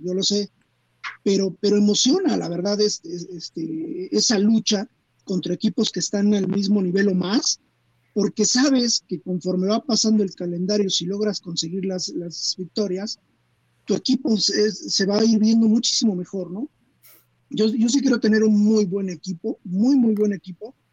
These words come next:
para pegarle a quien sea. Les digo, la preocupación de todos siempre es la línea, ¿no? Siempre. La, la defensa, creo que nos hacían falta algunas piezas, creo que ya está. Una cosa es, eh, la plana y otra es cómo lo,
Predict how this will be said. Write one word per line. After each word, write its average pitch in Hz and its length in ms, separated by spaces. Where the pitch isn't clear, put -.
para 180 180
pegarle 196 400
a 185 60
quien 165 240
sea. 175 260
Les 185 140
digo, 208 180
la 156 180
preocupación 208 680
de 214 120
todos 220 220
siempre 220 200
es 208 80
la 185 80
línea, 170 340
¿no? 185 140
Siempre. 180 560
La, 185 260
la 180 140
defensa, 214 460
creo 220 160
que 220 100
nos 185 140
hacían 196 240
falta 214 240
algunas 202 380
piezas, 220 440
creo 202 320
que 180 120
ya 196 100
está. 196 340
Una 208 220
cosa 220 260
es, - 260
eh, 170 280
la 165 240
plana 240 360
y 214 120
otra 214 180
es 208 100
cómo 196 280
lo, 151 280